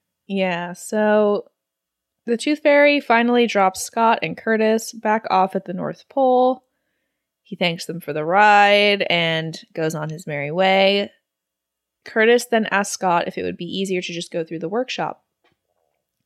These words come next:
But Scott tells him that sound military strategy involves taking your enemy by surprise. They open up the door, and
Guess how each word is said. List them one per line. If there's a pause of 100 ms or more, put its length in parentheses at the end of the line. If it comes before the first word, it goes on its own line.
(160)
But
Scott
tells
him (260)
that
sound
military
strategy
involves
taking
your
enemy
by
surprise. (600)
They
open
up
the
door,
and